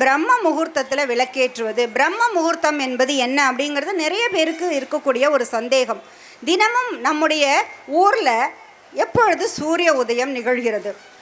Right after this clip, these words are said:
அந்த சூரிய உதயத்திற்கு ஒன்றரை, அ, காலம், அதாவது ஒரு முகூர்த்த காலத்தை நீங்க கணக்கு எடுத்துக்கோங்க. அதுல முதல் வரக்கூடிய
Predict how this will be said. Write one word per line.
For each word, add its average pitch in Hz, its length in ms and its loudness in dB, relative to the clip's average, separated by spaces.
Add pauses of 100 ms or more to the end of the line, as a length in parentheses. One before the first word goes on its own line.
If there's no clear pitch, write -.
(200)
அந்த 427 220 0
சூரிய 453 460 0 (160)
உதயத்திற்கு 285 680 0 (380)
ஒன்றரை, 415 520 2 (600)
அ, 226 40 0 (520)
காலம், 302 380 2 (100)
அதாவது 311 340 2 (160)
ஒரு 370 160 2 (120)
முகூர்த்த 381 420 2 (140)
காலத்தை 247 440 0
நீங்க 254 260 -6
கணக்கு 254 360 -2
எடுத்துக்கோங்க. 208 500 -2 (580)
அதுல 427 260 0 (600)
முதல் 440 340 2 (120)
வரக்கூடிய 320 600 0